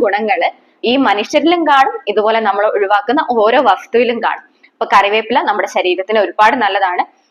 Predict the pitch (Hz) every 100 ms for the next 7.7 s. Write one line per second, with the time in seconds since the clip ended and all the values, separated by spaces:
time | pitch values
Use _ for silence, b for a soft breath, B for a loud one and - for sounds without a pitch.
0 | _ - 330 349 311 311 240 220 240 233
1 | 226 262 202 185 185 269 381 - 196 190
2 | 202 220 196 233 226 196 180 214 - -
3 | 180 208 220 - 190 233 220 294 220 175
4 | 170 - - _ _ 349 370 285 240 214
5 | 190 185 190 185 190 - - - 175 165
6 | 160 202 - 240 - - - 202 196 185
7 | 277 180 370 - 302 359